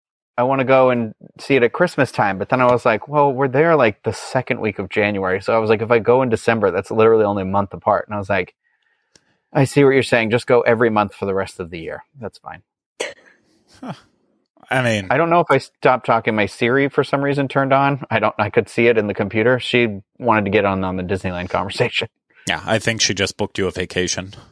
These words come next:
Speaker 2: So,
Speaker 1: She's
Speaker 2: you know,
Speaker 1: like,
Speaker 2: those,
Speaker 1: "Wow, I have
Speaker 2: those
Speaker 1: a flight."
Speaker 2: vacation packages just released on, uh, Thursday. So, yeah, Siri booked you a vacation. You're going to Disneyland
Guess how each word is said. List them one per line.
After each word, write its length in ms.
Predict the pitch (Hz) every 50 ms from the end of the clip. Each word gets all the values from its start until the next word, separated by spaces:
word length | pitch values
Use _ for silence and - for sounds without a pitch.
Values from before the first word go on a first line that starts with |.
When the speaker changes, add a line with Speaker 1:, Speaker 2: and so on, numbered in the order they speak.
| _ _ _ _ _ - -
Speaker 2:
So, 180 | - 127 139 - - 208 165 -
Speaker 1:
She's 80 | - -
Speaker 2:
you 120 | 190 -
know, 80 | - 90
Speaker 1:
like, 80 | - 170
Speaker 2:
those, 240 | 92 90 85 85 - - - 123 - 233
Speaker 1:
"Wow, 120 | 277 285
I 80 | 208 135
have 80 | 135 147
Speaker 2:
those 100 | 156 139
Speaker 1:
a 40 | 131
flight." 120 | - 202
Speaker 2:
vacation 300 | 139 139 131 - 135 117
packages 520 | - 120 113 113 107 - 98 107 107 98 -
just 200 | - 113 - -
released 380 | 113 110 110 107 107 - - 110
on, 220 | 101 101 101 101
uh, 140 | 98 95 95
Thursday. 500 | - - 104 104 107 - - 87 87 87
So, 340 | - - - 92 92 90 90 -
yeah, 200 | 107 107 101 98 - - _ _
Siri 320 | - - - 110 107 107 104
booked 240 | 92 107 - -
you 80 | 110 113
a 40 | 107
vacation. 480 | 104 107 95 - 113 117 - - 85
You're 120 | 87 98 104
going 160 | 135 151 165
to 80 | 156 -
Disneyland 720 | 139 156 165 - 170 139 107 98 90 82 80 - - -